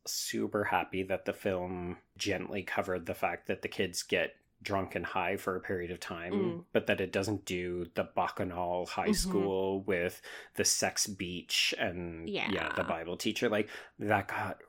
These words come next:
Speaker 1: really old in the book.
Speaker 2: It's a lot. It is where the text drags. And the reason
Speaker 1: Yeah.
Speaker 2: the text drags through that section is because I don't think Starmer knows what he's doing with it.
Speaker 1: It feels like, "I'm gonna try juggling this plate in the air, maybe
Speaker 2: Yeah.
Speaker 1: this one too."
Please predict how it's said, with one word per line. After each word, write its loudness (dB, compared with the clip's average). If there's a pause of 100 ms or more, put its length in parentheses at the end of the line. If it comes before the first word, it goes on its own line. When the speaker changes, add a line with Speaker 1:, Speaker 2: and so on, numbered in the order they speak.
(100)
Speaker 1:
really -4
old -6
in -6
the -4
book. -8
Speaker 2:
It's -2
a 0
lot. 6 (200)
It 2
is 4
where 6
the 0
text -4
drags. 0
And 6
the 4
reason 4
Speaker 1:
Yeah. 2
Speaker 2:
the 4
text -4
drags 2
through -2
that -2
section -4
is -4
because -4
I 2
don't 0
think -2
Starmer 0
knows -4
what -6
he's -8
doing -8
with -8
it. -6 (400)
Speaker 1:
It 8
feels 8
like, 8 (200)
"I'm 0
gonna 2
try 8
juggling 6
this 10
plate 8
in 6
the 6
air, 12
maybe 10
Speaker 2:
Yeah. 12
Speaker 1:
this 8
one 10
too." 8